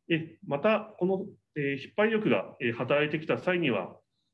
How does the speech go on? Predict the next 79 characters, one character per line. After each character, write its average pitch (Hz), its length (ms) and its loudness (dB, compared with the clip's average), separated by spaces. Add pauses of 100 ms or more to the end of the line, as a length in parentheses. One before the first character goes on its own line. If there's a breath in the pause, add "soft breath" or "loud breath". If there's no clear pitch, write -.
(120)
え - 60 -4
ー、 - 40 -6
金 226 240 4
属 175 220 2
の 104 100 2
粘 117 260 2
り、 131 340 -4
ま 123 80 -4
あ、 - 20 -8
こ 160 120 -2
ち 196 120 0
ら 214 120 4
を 214 100 6
生 214 80 0
か 220 120 4
し 214 80 -4
て、 202 400 -2
え 127 60 -2
ー、 123 80 -2
高 202 240 2
い 165 80 2
人 147 180 2
生 160 200 2
効 165 200 2
果 208 100 4
を 208 120 4
発 123 160 0
揮 - 120 -16
す 151 120 -2
る 165 180 6
中 120 160 -2
脚 117 220 -2
金 110 160 -2
物 101 180 -6
と 220 80 -2
な 190 120 2
っ 156 100 -10
て 120 60 -6
お 98 40 -4
り - 60 -12
ま - 80 -20 (120)
す。 - 200 -20 (3750)
ま - 140 0
た、 202 180 4
ア - 40 2
ン 214 100 -2
カ 233 160 4
ー - 20 4
ボ 254 120 6
ル 240 80 4
ト 165 100 4
の 117 140 2
施 123 120 0
工 139 200 2
誤 139 160 0
差、 - 280 -6
プ 147 60 -4
ラ 151 120 4
ス 156 120 -4
マ 160 120 4
イ 143 40 2
ナ 135 60 -2
ス 120 120 -8
十 123 160 0
五 139 120 -2
ミ 131 100 0
リ 214 80 2
を 233 60 2
吸 135 220 2
収 123 200 0
す - 100 -6
る 127 80 -2
こ 110 100 -6
と 208 100 0
が 220 100 4
可 131 160 0
能 101 180 -2
で 95 100 -4
す。 - 200 -18